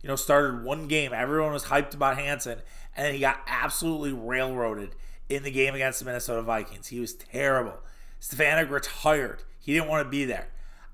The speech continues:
I cheated with this one and would have said Juwan Jennings, the large wide receiver who became a tight end. Uh, but that wa-, that kinda goes out of our five, five picks after.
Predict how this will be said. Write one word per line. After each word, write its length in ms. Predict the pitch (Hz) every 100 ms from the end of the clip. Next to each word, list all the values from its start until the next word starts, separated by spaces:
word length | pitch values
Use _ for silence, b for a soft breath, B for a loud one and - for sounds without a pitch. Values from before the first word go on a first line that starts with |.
| -
I 140 | 156
cheated 400 | 175 - 180 175
with 120 | 160
this 220 | 156 156 156
one 220 | 151 151
and 180 | 151 139
would 140 | 135
have 80 | 131
said 260 | 143 143
Juwan 380 | 131 123 123 127
Jennings, 540 | 113 135 135 135 123 - b b -
the 180 | 120 131
large 380 | 117 120 127 123
wide 240 | 131 127
receiver 420 | 120 131 127 127
who 160 | 117 120
became 320 | 120 - 120
a 60 | 117
tight 260 | 110 107
end. 320 | 123 151 139 - b b b -
Uh, 220 | 120 117
but 280 | 113 135 131
that 300 | 131 151 139
wa-, 200 | 135 135
that 260 | 139 143 151
kinda 160 | 156 160
goes 300 | 139 139 131 -
out 220 | 131 135
of 100 | 123
our 140 | 123
five, 640 | 117 - 120 127 127 123 - b b
five 360 | - 139 139 135
picks 260 | 143 135 -
after. 400 | 110 120 -